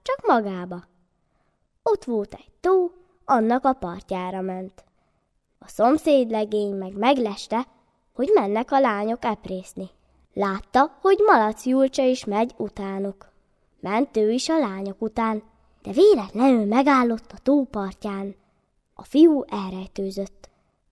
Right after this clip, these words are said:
Látta, hogy Malac Julcsa szépen levetkezett a malacbőriből, szépen megmosdott a tóba, megfürdött,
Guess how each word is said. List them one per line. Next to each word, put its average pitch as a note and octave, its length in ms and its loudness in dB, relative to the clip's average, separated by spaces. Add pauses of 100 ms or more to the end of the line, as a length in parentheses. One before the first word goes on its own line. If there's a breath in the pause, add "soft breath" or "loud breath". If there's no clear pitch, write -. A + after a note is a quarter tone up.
(120)
Látta, A#3+ 480 0
hogy A3+ 180 2
Malac A3 460 -2
Julcsa G3+ 360 -6
szépen A3 680 -2
levetkezett B3 880 -2
a A#3 60 -6
malacbőriből, A3 1040 -2 (680)
szépen B3 640 -2
megmosdott A#3 840 -2
a - 120 -20
tóba, A#3+ 520 0 (280)
megfürdött, A3 1000 -6